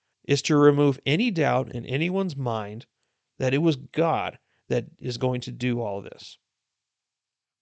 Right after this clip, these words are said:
God always stacks the cards against himself because no one is gonna be able to stop him. And he does it in such a way so that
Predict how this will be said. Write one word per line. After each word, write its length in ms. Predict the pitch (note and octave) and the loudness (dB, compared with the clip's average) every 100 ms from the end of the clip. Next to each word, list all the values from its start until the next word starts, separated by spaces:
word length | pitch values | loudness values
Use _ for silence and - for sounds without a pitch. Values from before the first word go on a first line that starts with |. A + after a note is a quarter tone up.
| - | -6
God 360 | A#2+ D3+ E3 - | 0 2 2 0
always 480 | - C#3 F3 G3 - | 2 4 4 2 -2
stacks 500 | - - C#3 C#3+ - | -14 -4 -2 -2 -6
the 100 | - | -12
cards 600 | - - C3+ A2 G#2 - - | -6 2 2 2 -6 -14 -8
against 440 | B2+ B2 A#2+ - | -6 -4 -6 -8
himself 640 | - A#2 - A#2 - - - _ _ _ _ _ _ - | -12 -10 -8 -8 -8 -18 -20 _ _ _ _ _ _ -10
because 480 | C3 C#3 B2 A#2+ - | -4 0 0 -2 -2
no 160 | C3 | 6
one 160 | F#3 G3 | 6 6
is 80 | D#3+ | 0
gonna 160 | F#3+ | -4
be 120 | E3+ F3+ | -2 -4
able 120 | F3+ | -4
to 80 | F#3 | -8
stop 400 | - F3+ G3+ - | -8 -8 -8 -12
him. 160 | A#2+ - _ _ _ _ _ _ _ _ _ | -14 -16 _ _ _ _ _ _ _ _ _
And 120 | B2 C#3 | -6 -2
he 80 | |
does 320 | C#3 D3 A3 G3 | 2 4 4 4
it 160 | D3+ | -2
in 140 | B2 A2+ | -4 -4
such 340 | - F3 - | -2 -2 0
a 60 | G3+ | -2
way 420 | C3 A2 G#2+ - _ _ _ _ | 0 -2 -4 -10 _ _ _ _
so 220 | - C3 | 0 2
that 380 | C3 B2 B2 | 4 2 0